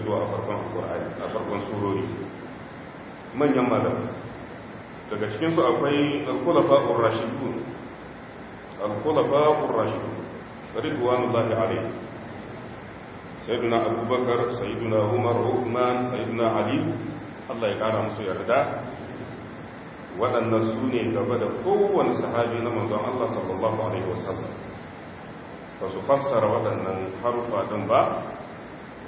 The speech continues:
kuma lam yasbut an annabi sallallahu alaihi wasallam annahu fassaraha bi nafsihi. Babu wani hadisi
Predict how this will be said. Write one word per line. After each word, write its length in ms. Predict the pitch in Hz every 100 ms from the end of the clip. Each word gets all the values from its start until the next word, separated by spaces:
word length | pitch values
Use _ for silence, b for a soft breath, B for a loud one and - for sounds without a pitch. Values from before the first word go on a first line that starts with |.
| - - - - - - -
kuma 480 | 92 98 95 95 92 95 95
lam 160 | 95
yasbut 480 | 101 143 - 110 104 -
an 160 | 117 110
annabi 320 | - - 104
sallallahu 640 | - 92 92 90 101 95 92
alaihi 160 | 92
wasallam 640 | 90 90 123 139 151 151 -
annahu 320 | 113 107 107 - 98
fassaraha 640 | - 120 117 117 135 -
bi 60 | -
nafsihi. 400 | 98 - - - - - - - - - - - - - - - -
Babu 360 | 120 127 117
wani 160 | 120 120
hadisi 440 | 113 110 120 110